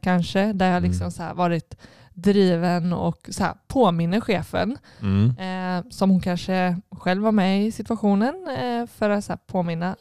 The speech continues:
Speaker 1: det här gjorde jag. Eh, eller berätta om andra saker som hon inte har en aning om. Så.
Speaker 2: Mm.
Speaker 1: Eh, ja, men tydliga exempel. Det är nummer ett för mig.
Speaker 2: Nummer ett. Ah, okej.
Speaker 1: Och det
Speaker 2: Mm.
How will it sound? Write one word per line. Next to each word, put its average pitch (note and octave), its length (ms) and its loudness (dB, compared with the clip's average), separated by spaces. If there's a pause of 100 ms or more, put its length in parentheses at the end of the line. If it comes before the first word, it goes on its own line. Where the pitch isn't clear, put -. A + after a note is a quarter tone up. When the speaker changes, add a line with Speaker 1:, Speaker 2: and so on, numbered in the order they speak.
Speaker 1:
det F#3 120 -4
här F3+ 200 0
gjorde F3 240 -2
jag. G3 140 0 (220)
Eh, F3+ 560 4 (540)
eller F#3 520 4
berätta F#3 600 -2 (400)
om F#3 140 0
andra F3+ 220 -2
saker G3 380 -4
som F3 320 -4 (100)
hon F3+ 160 2
inte E3+ 160 0
har E3 100 0
en D#3 60 -2
aning G3+ 260 -4
om. G#3+ 140 -6
Så. - 180 -10 (220)
Speaker 2:
Mm. G2 220 4 (320)
Speaker 1:
Eh, G3+ 560 4
ja, A3+ 80 2
men C4 360 -6
tydliga G3+ 380 2
exempel. F#3 460 -2 (360)
Det F#3+ 140 -4
är G#3+ 140 4
nummer F#3 220 4
ett F3+ 200 -4
för F#3+ 100 0
mig. F3+ 240 -6
Speaker 2:
Nummer G2 160 4
ett. - 240 -2
Ah, A#2 200 4
okej. C3+ 160 2
Speaker 1:
Och A#3 80 2
det B3 200 -2
Speaker 2:
Mm. C3+ 260 4